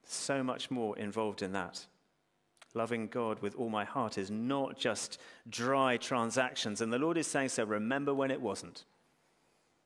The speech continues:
Now, maybe some of us can't remember that 'cause we've never had that experience. We'll come to that. But look back. Remember when you had a touch of the Lord. Remember,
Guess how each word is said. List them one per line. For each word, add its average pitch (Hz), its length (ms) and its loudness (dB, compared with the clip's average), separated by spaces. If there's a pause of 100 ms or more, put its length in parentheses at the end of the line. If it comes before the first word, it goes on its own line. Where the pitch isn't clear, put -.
(380)
Now, 92 80 -6
maybe 123 200 2
some 135 220 0
of 131 40 -2
us 135 100 -2
can't 170 220 2
remember 123 240 0
that 107 160 2
'cause 117 140 -6
we've 127 140 0
never 135 200 2
had 131 120 0
that 135 120 2
experience. 139 520 0
We'll 110 100 -4
come 135 180 -4
to - 120 -12
that. 95 220 -6 (1400)
But 127 140 2
look 185 180 0
back. 180 240 0
Remember 160 680 -2 (140)
when 135 140 -2
you 131 80 -2
had 131 140 0
a 120 40 -2
touch - 300 -2
of 120 80 0
the 120 100 -2
Lord. 123 140 0
Remember, 156 600 2